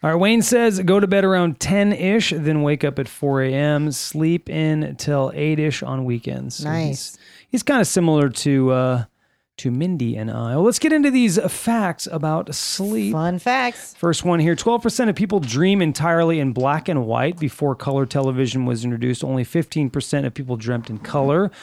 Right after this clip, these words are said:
Speaker 1: Older people dream in black and white more often than younger people.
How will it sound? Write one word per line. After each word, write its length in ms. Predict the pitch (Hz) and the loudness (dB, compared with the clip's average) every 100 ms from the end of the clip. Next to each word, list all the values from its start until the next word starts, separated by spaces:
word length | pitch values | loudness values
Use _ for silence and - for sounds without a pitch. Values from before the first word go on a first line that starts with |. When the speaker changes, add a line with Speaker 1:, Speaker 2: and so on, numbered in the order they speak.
| - - | -12 0
Speaker 1:
Older 320 | 175 254 285 | 2 4 2
people 480 | - 175 165 165 180 | 2 0 2 0 0
dream 420 | 131 151 160 165 | -2 0 2 2
in 220 | 156 143 | 0 -2
black 360 | 127 143 139 151 | 0 0 0 -2
and 120 | 139 | -2
white 240 | 131 135 139 | 0 0 -2
more 220 | 135 139 | -2 0
often 500 | 131 131 - 151 165 | 0 -2 -4 -4 -4
than 120 | 170 175 | -2 -2
younger 500 | 160 196 214 185 143 | -2 -2 -2 -4 -2
people. 460 | 123 113 113 120 | -4 -4 -8 -10